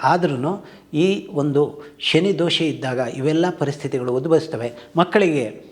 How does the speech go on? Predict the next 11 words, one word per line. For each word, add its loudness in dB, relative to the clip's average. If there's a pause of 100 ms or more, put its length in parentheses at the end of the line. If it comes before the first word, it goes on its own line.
(260)
ಪರೀಕ್ಷೆಯಲ್ಲಿ 2
ತೇರ್ಗಡೆ 2
ಆಗೋದಕ್ಕೂ -4
ಕಷ್ಟ -8
ಆಗುತ್ತೆ. -4
ಈ 0
ರೀತಿ -2
ಶನಿ -4
ದೋಷಗಳು -4
ಮಕ್ಕಳಲ್ಲಿ 2
ಇದ್ದರೆ, -6